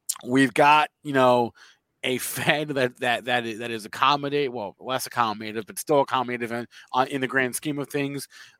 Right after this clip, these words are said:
Um, markets go higher, stocks go higher. I still believe in investing, and I believe that this too shall pass, but it's hard to separate that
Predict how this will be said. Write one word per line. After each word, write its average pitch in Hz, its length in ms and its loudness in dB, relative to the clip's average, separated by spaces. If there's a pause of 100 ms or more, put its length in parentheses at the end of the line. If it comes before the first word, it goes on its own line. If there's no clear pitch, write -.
(120)
Um, 127 460 4 (100)
markets 160 460 0
go 175 140 0
higher, 151 460 4
stocks 147 320 -8
go 143 140 -4
higher. 131 300 -2
I 131 60 -4
still 139 200 -8
believe 131 380 -4
in 131 100 -6
investing, 113 580 -8
and 104 100 -10
I 107 80 -8
believe 113 380 -8
that 107 200 -4 (340)
this 131 180 0
too 139 220 -6
shall 117 260 0
pass, 127 320 -2
but 113 120 -8
it's - 120 -10
hard 147 240 -2
to 123 60 -10
separate 127 640 -6 (680)
that 139 380 4